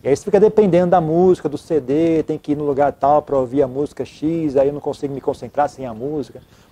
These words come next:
Você aprende a fazer isso consigo mesmo, né? Você, onde quer que você vá, você tem tudo que você precisa, né? O seu, sua, sua caixa de ferramentas tá completa sempre, né? Nunca tem uma, uma oportunidade que você não pode meditar, né?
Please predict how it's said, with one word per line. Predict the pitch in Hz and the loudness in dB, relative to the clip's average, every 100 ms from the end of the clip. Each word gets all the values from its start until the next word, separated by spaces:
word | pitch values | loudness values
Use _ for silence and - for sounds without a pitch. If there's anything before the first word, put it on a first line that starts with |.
| _ | _
Você | - - | -2 -2
aprende | - 196 - | 2 0 2
a | |
fazer | 151 | 0
isso | 151 | 0
consigo | - - 143 123 | -4 -8 -8 -4
mesmo, | 117 170 113 | -2 -2 -4
né? | 110 135 _ _ _ _ _ - | -16 -20 _ _ _ _ _ -10
Você, | 120 - - 127 127 131 131 123 117 - 120 - _ | -10 -10 -6 -2 0 -2 -2 -2 -4 -4 -8 -16 _
onde | 147 165 | -4 -4
quer | - 147 | -4 -4
que | 139 | -4
você | 151 147 | -4 -4
vá, | 120 131 | -2 -2
você | - | -2
tem | 160 139 | -8 -6
tudo | - 151 | -4 -6
que | - | -6
você | 139 | -8
precisa, | - - 160 131 | -10 -10 -8 -8
né? | 101 107 _ _ _ _ _ - | -10 -20 _ _ _ _ _ -18
O | |
seu, | - 127 | -10 -10
sua, | 113 131 117 | -6 -6 -6
sua | - - 120 107 | -8 -4 -4 -2
caixa | - 143 139 | -2 -2 -4
de | - | -6
ferramentas | 135 120 139 - | -4 -4 -8 -8
tá | - | -10
completa | 127 143 - 139 135 | -10 -8 -2 -2 -2
sempre, | - - 160 - - | -10 -10 -10 -12 -20
né? | - _ _ _ _ _ _ - _ _ _ - | -20 _ _ _ _ _ _ -20 _ _ _ -12
Nunca | 120 185 - 127 | -6 -4 -2 -4
tem | - | -4
uma, | 131 123 | -6 -6
uma | 143 127 | -4 -4
oportunidade | 127 - 127 110 117 - | -6 -10 -4 -2 -2 -4
que | 147 | -6
você | 135 | -4
não | 143 | -8
pode | 123 135 120 | -2 -2 -2
meditar, | 120 107 101 104 120 | -8 -14 -14 -14 -14
né? | _ _ _ _ _ _ _ _ | _ _ _ _ _ _ _ _